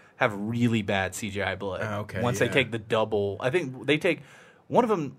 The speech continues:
Speaker 1: takes a double elbow, doesn't he?
Speaker 2: Yeah, yeah, yeah. Or no, no, no. Is it the other guy? The, like, the, the super crazy brawler guy?
Speaker 1: The
Speaker 2: The
Speaker 1: final boss takes a double elbow, I know.
Speaker 2: Yeah,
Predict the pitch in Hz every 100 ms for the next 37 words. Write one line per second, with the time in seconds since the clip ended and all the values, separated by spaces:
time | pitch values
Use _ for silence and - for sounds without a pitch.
0 | - 156 123 113 110 117 104 95 98 98
1 | 98 120 131 139 - 120 110 104 101 98
2 | 98 98 92 143 156 147 131 98 120 131
3 | 117 113 123 139 143 156 127 101 101 98
4 | - 104 101 98 95 - 101 98 87 -
5 | - - 127 110 - 113 107 110 101 95
6 | 110 113 117 120 151 190 214 143 123 101
7 | - 101 107 95 95 101 98 98 90 104
8 | 107 85 -